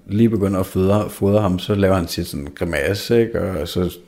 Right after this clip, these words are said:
ligesom, om man spytter halvdelen af det ud, ikke? Eller det meste af det ud.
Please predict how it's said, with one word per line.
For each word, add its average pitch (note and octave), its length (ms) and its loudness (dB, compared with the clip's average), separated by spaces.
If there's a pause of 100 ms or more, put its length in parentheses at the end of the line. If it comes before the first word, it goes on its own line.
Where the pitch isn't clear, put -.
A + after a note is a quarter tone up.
ligesom, F#2 420 -2
om D#2 80 0
man D2+ 80 -2
spytter - 320 -4
halvdelen F2+ 440 0
af D2+ 100 -4
det D#2+ 80 -4
ud, F#2 440 0
ikke? A#2 200 -2
Eller - 280 -4
det - 160 -8
meste - 380 -2
af F2+ 120 0
det F2+ 100 -2
ud. F#2+ 200 -2